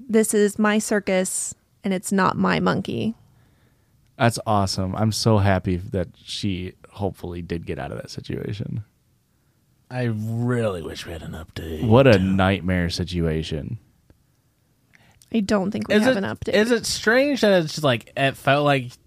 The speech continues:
Speaker 3: the, the husband hit, like, every stereotype? <laughs>
Speaker 2: Yeah, I mean,
Speaker 1: Mm-hmm.
Speaker 2: yeah.
Speaker 3: He, huge, creepy age gap, uh, abusive. <laughs> Uh,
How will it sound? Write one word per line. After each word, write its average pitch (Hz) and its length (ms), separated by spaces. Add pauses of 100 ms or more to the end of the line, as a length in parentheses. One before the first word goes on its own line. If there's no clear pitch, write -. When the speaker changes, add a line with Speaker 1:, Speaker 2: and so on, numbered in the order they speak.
(140)
Speaker 3:
the, 117 840
the 107 120
husband 110 440
hit, 107 320
like, 98 260 (100)
every 101 800
stereotype? 101 960
<laughs> - 40 (520)
Speaker 2:
Yeah, 92 460
I - 100
mean, - 240
Speaker 1:
Mm-hmm. 202 280
Speaker 2:
yeah. - 300
Speaker 3:
He, - 400 (640)
huge, 151 760
creepy 147 460
age 127 360
gap, 123 800 (140)
uh, 104 480
abusive. 143 1500
<laughs> - 0
Uh, 139 200